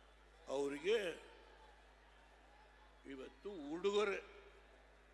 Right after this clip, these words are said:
ಹುಡುಗರು ಕಾಲ ಬರುತ್ತೆ, ಕಾಲ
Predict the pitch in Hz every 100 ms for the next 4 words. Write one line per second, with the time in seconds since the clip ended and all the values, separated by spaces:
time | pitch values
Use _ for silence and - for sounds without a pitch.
0 | - - - - - - - - - -
1 | 139 156 156 147 - - - - - -
2 | - - - - - - - - - -
3 | - - - - - - - - - 147
4 | 156 185 185 170 175 165 - 170 151 -
5 | - - - - - - - - - -
6 | - - - - - - - - - -
7 | - - - - - - - - - -
8 | 170 190 220 214